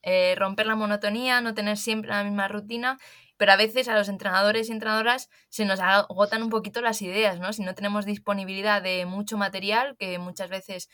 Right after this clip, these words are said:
por ejemplo, en mi sala, pues al ser una sala municipal, tampoco nos permiten poner, eh, muchas cosas. Eh, ¿qué nos recomendarías,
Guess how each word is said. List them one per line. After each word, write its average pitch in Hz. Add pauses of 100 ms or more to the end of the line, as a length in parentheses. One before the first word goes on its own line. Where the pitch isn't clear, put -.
(160)
por 196
ejemplo, 202
en 185
mi 180
sala, 180
pues -
al 165
ser 180
una 185
sala 185
municipal, 185 (260)
tampoco 190
nos 185
permiten 190
poner, 190
eh, 180
muchas 190
cosas. 233 (520)
Eh, 208
¿qué 220
nos 254
recomendarías, 262